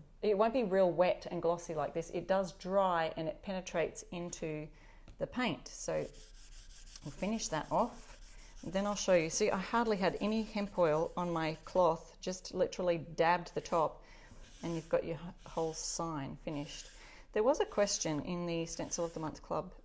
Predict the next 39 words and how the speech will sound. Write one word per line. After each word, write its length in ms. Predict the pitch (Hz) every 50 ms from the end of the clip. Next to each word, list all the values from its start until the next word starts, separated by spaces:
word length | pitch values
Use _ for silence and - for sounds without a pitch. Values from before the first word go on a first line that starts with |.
| - -
earl-, 240 | 175 165 160 160 - -
uh, 260 | 165 160 156 156 156 - -
earlier 220 | 170 165 160 156
this 220 | - 147 147 - -
week 320 | 240 269 254 196 185 -
about 400 | 175 156 - 165 175 190 175 -
milk 260 | 180 170 - - -
paint 200 | - 151 151 -
and 120 | 143 143 135
finishing 440 | - - 190 202 196 - - 165 147
it 120 | 143 - -
for 100 | - 165 - -
outdoor 420 | 170 180 202 - 180 - 170 147 143
signs. 560 | - - - 143 131 123 - - 135 - - - - - -
I'll 80 | 160
show 180 | 156 - - 196
you 180 | 202 190 175
on 100 | 165 156
this 140 | 147 147 147
side 320 | - - 156 151 147 151 147
here 120 | - 151 143
too. 280 | - - - 147 151 135 - - - - - - - - - - - - - - - -
So 280 | - - - 156 147 147 147
there's 280 | 165 165 180 180 - -
the, 160 | - 143 147 143 - - - - - - - - - - - - - - - - - - - - - - - - - - - - - - - - - - - - - -
so 100 | - -
if 100 | 196 -
you're 80 | 247
doing 300 | 226 247 247 226 196 -
outdoor 460 | - 180 196 - - - 190 170 165
sign, 380 | 165 - - 156 147 143 147 - - - -
out-, 440 | - - - 170 185 - - - - - -
outdoor 720 | 180 185 - 175 - 202 190 180 180 180 180 170 175 175 - - - - - - - - - - - -
finishes, 560 | 254 247 202 - - 170 160 156 156 - -
you 80 | 175
may 180 | 170 170 170 170
want 220 | 170 170 - -
to 80 | - 175
find 500 | 160 - - 165 165 160 160 160 160 156